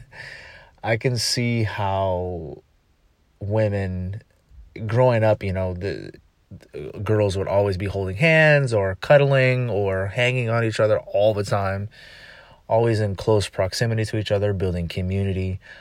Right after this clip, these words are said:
I've always seen that, uh, laughing and giggling and eating and drinking and,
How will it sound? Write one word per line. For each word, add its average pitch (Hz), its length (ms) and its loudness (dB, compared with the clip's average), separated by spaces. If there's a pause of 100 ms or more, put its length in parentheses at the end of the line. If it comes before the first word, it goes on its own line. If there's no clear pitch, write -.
(160)
I've 90 140 0
always 92 240 0
seen 95 280 -4
that, 71 220 -4 (680)
uh, 82 240 -4
laughing 90 760 0
and 82 160 -8
giggling 87 500 -4
and 80 120 -4
eating 85 600 -4
and 80 180 -6
drinking 85 640 -6
and, 76 240 -10